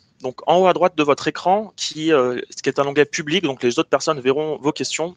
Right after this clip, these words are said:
uniquement votre prénom, évidemment. Et, euh, vous pourrez, euh, s'il y a des questions que vous trouvez intéressantes, mettre, euh, un petit plus un.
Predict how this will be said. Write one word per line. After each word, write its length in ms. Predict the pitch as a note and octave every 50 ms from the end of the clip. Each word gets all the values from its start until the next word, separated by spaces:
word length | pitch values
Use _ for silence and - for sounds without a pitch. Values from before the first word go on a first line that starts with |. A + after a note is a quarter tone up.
| _ -
uniquement 500 | - - C3+ C#3 C3 - D#3 D3+ C#3+ B2+
votre 160 | A#2 B2+ -
prénom, 240 | - - C3 C3 D3+
évidemment. 340 | D3+ C3+ B2 A#2+ B2 D3+ - _ - - - - - - - - _ _ -
Et, 280 | C3 D3 F3 G3+ G3 - -
euh, 120 | B2+ B2+ B2
vous 220 | A#2+ B2+ F3 G3+
pourrez, 440 | - - - D3+ D3 D#3 E3 E3+ F3+
euh, 640 | E3+ C#3+ C3 C3 B2+ B2 A#2+ A#2 A#2 A2+ - - -
s'il 180 | - - -
y 40 | D#3+
a 20 |
des 80 | C#3+ B2+
questions 280 | - C3+ - - E3+ E3
que 60 | C3+
vous 80 | C3+
trouvez 220 | - - - C3+ C#3
intéressantes, 600 | B2+ - - B2 B2 A#2+ - E3 F3 - - -
mettre, 300 | A#2+ C#3 D3+ - - -
euh, 100 | B2+ B2 -
un 80 | A#2+ A#2+
petit 160 | - - D#3
plus 280 | - - - D3 - -
un. 200 | D3 E3 G#3